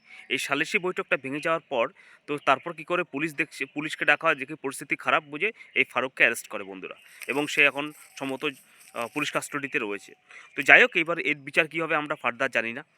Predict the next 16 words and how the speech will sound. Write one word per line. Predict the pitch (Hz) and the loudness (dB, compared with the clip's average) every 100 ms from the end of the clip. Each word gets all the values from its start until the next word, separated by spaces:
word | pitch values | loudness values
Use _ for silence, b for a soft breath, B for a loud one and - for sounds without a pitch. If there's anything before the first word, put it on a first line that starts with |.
| B B B | B B B
এরকম | 135 135 147 | -4 0 2
অনেক | 135 147 _ | 2 0 _
কিছু | 151 156 | -4 0
অ্যারেস্ট | 131 135 | 0 -2
করা | - 147 | -2 -2
হয়েছে, | 143 131 | -2 -2
তারপরে | 135 120 131 | -2 0 -2
তারা | 131 131 | -2 -2
ছাড়া | - 117 | -2 -2
পেয়ে | 120 131 | 4 4
গেছে, | 135 135 175 | 4 -2 -4
এই | 110 120 | -4 -4
হচ্ছে | 131 135 | -10 -8
কি | 131 | -6
ব্যাপার। | 113 95 69 - | -6 -8 -10 -12
তো | - | -14